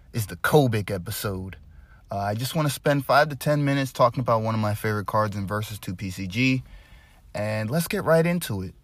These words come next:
Um, in November of twenty seventeen, uh, Shield versus Hydra released in Versus two P C G, and the buy a box promo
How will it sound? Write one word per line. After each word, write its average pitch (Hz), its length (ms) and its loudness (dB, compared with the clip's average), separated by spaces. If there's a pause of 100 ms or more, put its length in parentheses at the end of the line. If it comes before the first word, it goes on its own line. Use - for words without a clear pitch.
(400)
Um, 98 440 -4 (1000)
in 123 120 4
November 143 520 6
of 131 120 0
twenty 156 280 0
seventeen, 147 720 -2 (160)
uh, 101 200 -4
Shield 151 340 -4
versus 127 320 -2
Hydra 127 400 -2
released 98 480 -8 (160)
in 101 140 -6
Versus 107 320 -6
two 98 140 -10
P 104 140 -8
C 92 140 -10
G, 104 260 -8 (460)
and 101 420 -6 (200)
the 104 120 -8 (560)
buy 123 220 6
a 139 80 8
box 135 380 6
promo 131 720 4